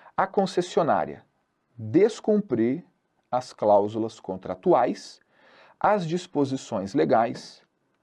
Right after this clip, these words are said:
ou regulamentares. Poxa, essa é óbvia, né? Essa é óbvia, ele tá descumprindo o contrato, descumprindo a lei, o regulamento. Isso aqui é óbvio. Pode bater o print que eu vou trocar de tela. Pronto? Pronto.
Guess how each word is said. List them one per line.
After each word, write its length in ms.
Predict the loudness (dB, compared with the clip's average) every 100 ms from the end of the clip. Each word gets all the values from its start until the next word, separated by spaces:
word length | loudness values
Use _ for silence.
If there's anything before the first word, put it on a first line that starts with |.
| _ _ _ _ _ _ _ _ _ _ _ _ _ -4
ou 100 | 0
regulamentares. 760 | 0 2 0 -2 -6 -6 -4
Poxa, 240 | -2 -2
essa 180 | -4 -2
é 40 | 2
óbvia, 340 | 2 2 -4
né? 140 | -4 -8 _ _ _ _ _ -20
Essa 220 | -12 0
é 40 | 2
óbvia, 200 | 2 0
ele 60 |
tá 100 | -4
descumprindo 880 | -6 -8 -6 -6 -4 -2 -2 -4 -10 _ _ _ _ -20 -10
o 80 | -8
contrato, 680 | -4 -4 0 2 2 0 -4
descumprindo 460 | -12 -12 -4 -4 -2
a 60 |
lei, 280 | 0 2 2
o 40 |
regulamento. 460 | 0 0 0 0 -4
Isso 80 | -8
aqui 120 | 0
é 60 | 4
óbvio. 340 | 4 2 -4
Pode 200 | -4 -2
bater 200 | -2 -2
o 60 | -2
print 260 | -4 -6
que 60 | -6
eu 20 |
vou 80 | -6
trocar 240 | -4 -6
de 100 | -6
tela. 320 | 0 0 0 _ _ _ _ _ _ _ _ _ _
Pronto? 480 | -4 -4 -2 -4 -6 _ _ _ _ _ _ _ _ _ _ _ _ -10
Pronto. 600 | -2 0 0 -4 -8